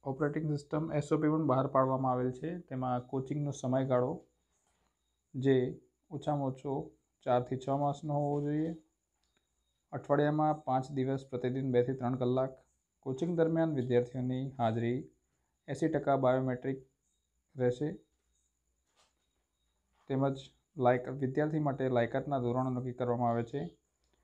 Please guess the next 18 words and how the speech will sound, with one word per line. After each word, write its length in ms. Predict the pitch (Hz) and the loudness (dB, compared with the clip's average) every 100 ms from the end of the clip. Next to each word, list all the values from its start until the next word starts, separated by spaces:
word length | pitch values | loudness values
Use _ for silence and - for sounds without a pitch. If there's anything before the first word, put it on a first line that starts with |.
| _ _ _ | _ _ _
જેમાં 500 | 139 135 131 131 151 - _ _ _ _ _ _ _ _ _ - | -2 2 2 0 -4 -12 _ _ _ _ _ _ _ _ _ -2
આદિજાતિ 380 | 131 156 165 160 | 0 4 4 4
વિદ્યાર્થી 500 | 143 135 127 123 131 | 0 2 2 2 0
જે 140 | 135 | 0
તે 160 | 127 151 | 0 -2
સ્પર્ધાત્મક 580 | 147 127 123 127 123 156 | -2 -4 0 0 0 -4
પરી-, 280 | 139 135 - _ _ _ | -4 -6 -8 _ _ _
પરીક્ષા 340 | 135 135 147 | -4 -2 -2
માટે 300 | 131 123 123 | 2 2 2
નિયત 360 | 131 127 131 131 | 0 0 -2 -4
થયેલ 200 | 143 139 | -2 0
ન્યુ-, 300 | 135 127 131 | 0 -2 -4
ન્યૂનતમ 580 | 131 131 143 - 156 160 | -2 0 -2 -4 -4 -2
શૈક્ષણિક 460 | 143 131 135 135 | -4 -6 -6 -2
લાયકાત 400 | 123 117 120 123 | 0 0 0 -4
ધરાવતા 280 | 123 117 120 | 0 0 0
હોવા 240 | 123 131 123 | 0 2 2
જોઈએ. 380 | 123 131 170 | 2 -2 -4